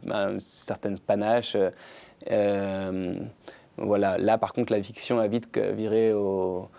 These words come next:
au cauchemar. Les, sinon, les autres, euh, héros sont, bah, pour moi, les artistes, euh,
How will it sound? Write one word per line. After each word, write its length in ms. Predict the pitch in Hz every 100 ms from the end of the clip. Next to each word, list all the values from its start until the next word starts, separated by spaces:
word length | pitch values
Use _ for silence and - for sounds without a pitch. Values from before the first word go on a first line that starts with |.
| - -
au 80 | 92
cauchemar. 480 | 113 107 107 98 80
Les, 300 | 110 117 113
sinon, 340 | - 131 131
les 260 | 131 104 120
autres, 360 | 131 135 -
euh, 240 | 120 117 110
héros 260 | 110 117
sont, 360 | 120 - 104 104
bah, 280 | 101 92 98
pour 160 | -
moi, 160 | 101 104
les 240 | 101 98
artistes, 460 | 104 - 143 143 -
euh, 420 | 104 98 95 92